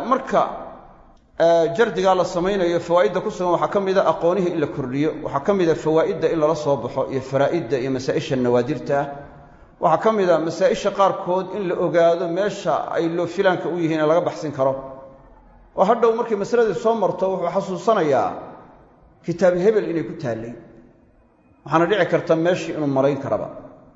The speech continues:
Dee hadduu baadho waa heli karaa. Waxaa ka mid ah istilaaxaadka culammada iyo siday wax u alifaan in iyadana loo aqoon yeesho la ogaado. Kullu daalika waa fawaa'id ku sugan oo markaa laga helaayo, jardiga noocaasa laga helayo.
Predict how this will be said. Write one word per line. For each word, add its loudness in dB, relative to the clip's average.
Dee 4
hadduu 0
baadho 4
waa 2
heli -6
karaa. -12
Waxaa 4
ka 4
mid 0
ah 0
istilaaxaadka 2
culammada 2
iyo -4
siday -4
wax -2
u -2
alifaan 0
in 2
iyadana 4
loo 4
aqoon 0
yeesho -4
la -4
ogaado. -4
Kullu -4
daalika 0
waa 2
fawaa'id 0
ku -10
sugan -2
oo 2
markaa 2
laga 0
helaayo, 4
jardiga 0
noocaasa 0
laga -6
helayo. -10